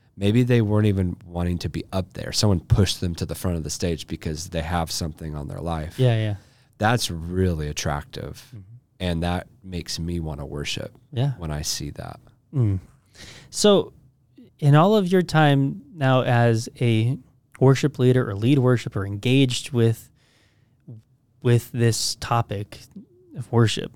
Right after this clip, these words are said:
Speaker 2: how has, if your views or maybe your thoughts changed about
Speaker 1: Mm.
Speaker 2: what worship is or how we approach it?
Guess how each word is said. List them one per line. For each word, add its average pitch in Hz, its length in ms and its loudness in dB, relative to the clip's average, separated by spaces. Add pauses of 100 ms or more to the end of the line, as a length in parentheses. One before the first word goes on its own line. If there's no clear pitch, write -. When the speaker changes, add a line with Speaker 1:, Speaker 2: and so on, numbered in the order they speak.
(180)
Speaker 2:
how - 200 0
has, 262 220 0
if 170 220 2
your 147 160 6
views 139 760 6
or 107 160 0
maybe 120 240 2
your 110 160 0
thoughts 104 420 -4
changed 101 840 -6 (200)
about 110 340 2
Speaker 1:
Mm. 92 180 0
Speaker 2:
what 107 160 -2
worship 107 400 -2
is - 440 -12
or 110 80 -4
how 107 160 -2
we 107 120 -2
approach 98 360 -12
it? - 140 -14